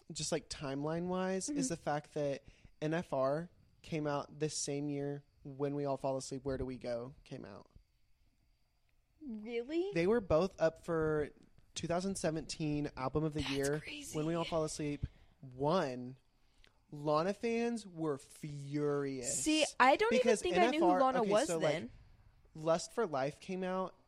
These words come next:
Speaker 1: and that is when, like, Lana Del Rey, like, kinda went, like, everybody was like, "Girl, what are you doing right now?"
Speaker 2: Yeah.
Speaker 1: Because let's face it, overall, Lust for Life could have been better.
Speaker 2: <laughs>
Speaker 1: It had too many features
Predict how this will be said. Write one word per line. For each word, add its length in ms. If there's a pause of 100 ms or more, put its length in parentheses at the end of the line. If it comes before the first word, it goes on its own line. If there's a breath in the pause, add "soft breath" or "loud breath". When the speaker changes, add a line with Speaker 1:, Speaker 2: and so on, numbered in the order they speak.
(120)
Speaker 1:
and 240
that 180
is 140
when, 180
like, 160 (680)
Lana 200
Del 100
Rey, 200
like, 300 (220)
kinda 180
went, 540
like, 320
everybody 300
was 80
like, 220 (320 soft breath)
"Girl, 120
what 120
are 40
you 80
doing 180
right 120
now?" 100
Speaker 2:
Yeah. 200 (440 soft breath)
Speaker 1:
Because 360
let's 240 (240)
face 280
it, 220 (380)
overall, 920 (1200)
Lust 220
for 100
Life 220
could 140
have 40
been 140
better. 360
Speaker 2:
<laughs> 340 (120)
Speaker 1:
It 140
had 240
too 140
many 180
features 640